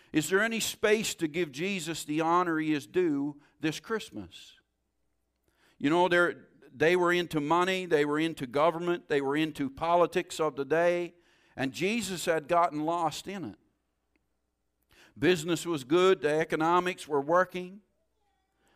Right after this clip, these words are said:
but with good business, a crowded place, and a packed hotel,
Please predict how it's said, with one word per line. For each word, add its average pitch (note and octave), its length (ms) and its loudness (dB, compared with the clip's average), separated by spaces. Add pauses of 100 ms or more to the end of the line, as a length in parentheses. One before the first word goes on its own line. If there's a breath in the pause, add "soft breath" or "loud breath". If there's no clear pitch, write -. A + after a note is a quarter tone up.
(200)
but D#3 160 -2
with D#3 200 0
good F#3 280 6
business, F#3+ 480 6
a E3 60 -6
crowded F#3 560 2
place, F#3+ 380 2
and E3 140 -2
a D3+ 60 0
packed F#3 400 -2
hotel, F3 840 0